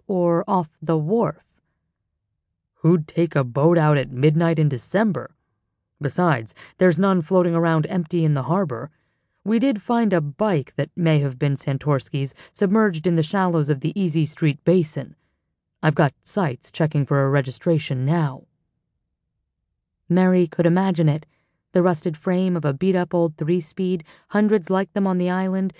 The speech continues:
skittering off the edge of the boat basin near the renovated fishing shanties of Old North Wharf. It was one of the more historic places to call home on Nantucket,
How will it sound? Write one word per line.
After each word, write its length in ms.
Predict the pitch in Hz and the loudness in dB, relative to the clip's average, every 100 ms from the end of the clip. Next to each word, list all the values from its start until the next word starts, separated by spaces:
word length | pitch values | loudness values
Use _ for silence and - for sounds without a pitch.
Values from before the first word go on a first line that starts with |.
| - - | -20 -20
skittering 460 | - 240 226 220 | 0 2 2 2
off 220 | 208 180 | 0 -4
the 160 | - 196 | -2 -2
edge 160 | 196 175 | -2 -4
of 80 | |
the 80 | 165 | -4
boat 260 | 170 220 - | -2 -4 -2
basin 400 | 160 143 156 160 | -4 -2 -2 0
near 160 | 160 | 0
the 140 | 156 156 | 0 0
renovated 480 | 170 165 165 156 151 | 0 0 0 -2 -4
fishing 400 | - 208 170 143 | -6 -4 -2 -2
shanties 480 | - 147 127 151 | -2 -4 -2 -2
of 100 | 143 - | -2 -2
Old 220 | 190 160 | -2 0
North 360 | 156 160 151 - | 0 0 -2 -4
Wharf. 320 | 190 190 - _ _ _ _ _ _ _ _ _ _ - | -2 -2 -4 _ _ _ _ _ _ _ _ _ _ 0
It 60 | 240 | 2
was 140 | 226 | 4
one 140 | 247 | 2
of 120 | 233 185 | 0 0
the 60 | |
more 220 | 202 196 | -2 0
historic 500 | 180 - 302 262 175 | -2 -2 0 0 0
places 380 | - 165 147 147 | -2 -2 0 -4
to 100 | - | -4
call 220 | 151 160 | -4 -2
home 240 | 143 156 151 | 0 0 2
on 160 | 143 | 0
Nantucket, 640 | 143 139 143 220 156 147 | -2 -4 -2 -4 -4 -10